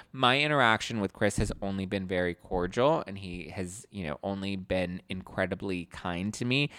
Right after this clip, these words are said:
Now, again, kind people can still get other people pregnant, right? I'm not saying that that's impossible. I'm just saying my, you know, understanding of who he is and his character and meeting him in person,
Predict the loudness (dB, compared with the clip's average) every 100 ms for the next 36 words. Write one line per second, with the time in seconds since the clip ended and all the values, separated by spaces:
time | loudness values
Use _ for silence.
0 | -14 0 2 4 2 0 0 0 0 -2
1 | -2 -2 -6 -4 0 2 2 0 -2 2
2 | 2 2 0 -4 -4 -2 -2 -2 -4 0
3 | 2 2 0 -2 -4 -4 -4 -2 -2 -2
4 | -4 -6 -16 _ -6 -4 -4 -2 0 0
5 | 4 8 8 6 -12 0 2 4 4 6
6 | 4 4 -2 _ _ _ _ _ _ _
7 | _ -20 -16 -14 -2 4 6 6 4 4
8 | 0 -10 _ _ _ 0 0 0 -4 -8
9 | -20 _ _ 2 8 8 6 4 4 4
10 | 2 2 0 0 0 0 0 0 -2 2
11 | 0 0 -2 -4 -4 -2 2 4 2 0
12 | 0 2 0 -2 -6 -4 -4 -6 -4 -4
13 | -2 -4 -4 -2 -2 -2 -2 -2 -2 -6